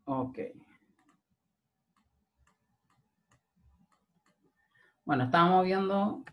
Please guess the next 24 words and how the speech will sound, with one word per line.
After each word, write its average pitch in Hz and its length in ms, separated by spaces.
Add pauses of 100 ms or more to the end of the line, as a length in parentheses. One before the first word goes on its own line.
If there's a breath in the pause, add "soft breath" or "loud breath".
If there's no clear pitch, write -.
(260)
eh, 139 1040
los 139 220 (100)
hips, - 300
¿cierto? 170 500 (480)
Recordemos 151 580
que, 147 460 (300)
eh, - 200
representábamos 156 840
un 156 100
hips 175 460 (100)
en 147 120
un 143 100
arreglo 170 560 (720)
con 147 560
n 151 260
celdas, 185 720 (200)
desde 131 340
la 127 140
celda 143 320
uno 175 220
a - 20
la 190 100
celda 170 340
n, 196 300